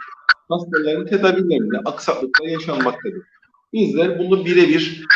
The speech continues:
kendi yakın çevremizden de hizmet veren meslektaşlarımızdan da biliyoruz zaten. Bunları siz de biliyorsunuz.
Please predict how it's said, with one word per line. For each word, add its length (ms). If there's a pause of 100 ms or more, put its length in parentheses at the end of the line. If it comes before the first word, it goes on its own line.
kendi 300
yakın 320
çevremizden 680
de 200 (640)
hizmet 340
veren 220
meslektaşlarımızdan 1080
da 320 (140)
biliyoruz 440
zaten. 340 (220)
Bunları 280
siz 200
de 120
biliyorsunuz. 640